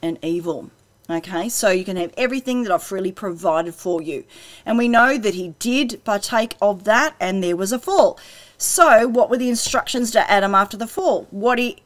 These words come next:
as you look at Genesis three seventeen to nineteen, God then says to Adam, the gr-, it says, "The ground is cursed for thy sake."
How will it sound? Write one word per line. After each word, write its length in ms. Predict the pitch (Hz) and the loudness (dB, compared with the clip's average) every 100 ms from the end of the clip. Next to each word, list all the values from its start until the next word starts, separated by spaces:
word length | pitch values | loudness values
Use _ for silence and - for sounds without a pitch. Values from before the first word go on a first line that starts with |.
| _ | _
as 200 | 208 185 | -8 -6
you 160 | 208 220 | -4 -4
look 160 | 277 | -2
at 260 | 254 196 190 | 0 0 -2
Genesis 520 | 202 202 202 196 - | -6 -4 -4 -6 -6
three 260 | - 220 202 | -6 -4 -4
seventeen 640 | 196 208 190 185 208 180 | -2 -4 -4 -6 -6 -8
to 120 | 185 | -6
nineteen, 680 | 185 175 180 330 294 214 202 - - - _ - - 220 | -4 -4 -2 -2 -2 -4 -8 -14 -20 -20 _ -20 -14 -2
God 280 | 269 262 | 2 2
then 160 | 220 233 | 2 -2
says 220 | 220 226 | -2 -2
to 200 | 214 - | -2 2
Adam, 320 | 240 254 220 202 | 2 2 0 -2
the 100 | 214 | -4
gr-, 260 | 202 240 - | -2 -4 -2
it 120 | 214 | -2
says, 320 | - 226 190 | -2 -2 -2
"The 100 | 220 | -4
ground 340 | 208 226 285 | 0 2 2
is 140 | 277 - | 0 -4
cursed 440 | - 247 233 - | -4 -4 -4 -6
for 120 | 214 | -6
thy 260 | 202 196 185 | 0 2 2
sake." 500 | 190 - 175 110 - | 0 -2 -2 -4 -10